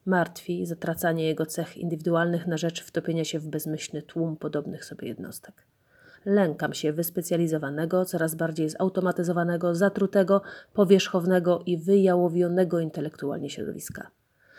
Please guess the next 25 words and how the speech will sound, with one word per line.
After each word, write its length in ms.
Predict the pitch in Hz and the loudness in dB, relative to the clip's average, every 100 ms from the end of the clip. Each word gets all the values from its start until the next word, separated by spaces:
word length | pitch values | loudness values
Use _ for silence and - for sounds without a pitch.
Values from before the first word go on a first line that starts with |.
| - - 175 | -20 -12 0
Dręczy 400 | 185 175 170 175 | 4 4 2 -2
mnie 160 | 175 | -2
pytanie, 460 | 175 165 156 151 90 - _ | -2 -4 -4 -4 -10 -16 _
po 100 | - | -12
co 140 | - | -10
tu 80 | - | -4
jesteśmy 520 | 151 160 160 - 165 | -4 -4 -8 -8 -4
i 40 | 165 | -4
dokąd 280 | 165 160 147 | -6 -10 -10
idziemy. 340 | 143 156 - - _ _ _ _ | -10 -10 -12 -20 _ _ _ _
I 140 | 254 180 | 2 2
jest 360 | 151 - - | 0 -4 -10
to 100 | - | -8
silnie 380 | 196 160 160 170 | -6 -4 -4 -4
podszyte 440 | 170 165 - 151 147 | -4 -8 -10 -10 -8
wiarą 260 | 151 147 | -6 -8
chrześcijańską. 760 | 156 160 - - - 165 - 170 - _ _ _ _ _ _ | -10 -14 -14 -12 -12 -16 -18 -20 -20 _ _ _ _ _ _
Nie 100 | 175 | -2
drążę, 420 | 165 170 151 - - - _ _ - | 0 0 -2 -8 -12 -18 _ _ -10
nie 140 | 160 | -8
proszę. 360 | 170 147 - - - - - _ _ - | -8 -10 -12 -14 -16 -20 -20 _ _ -6
Raczej 260 | 170 185 | -2 0
obserwuję 640 | 170 - 180 165 185 190 190 | -2 -2 -4 0 4 4 4
i 60 | |
dziękuję. 560 | 165 175 170 139 - - | 2 -2 -2 -8 -10 -12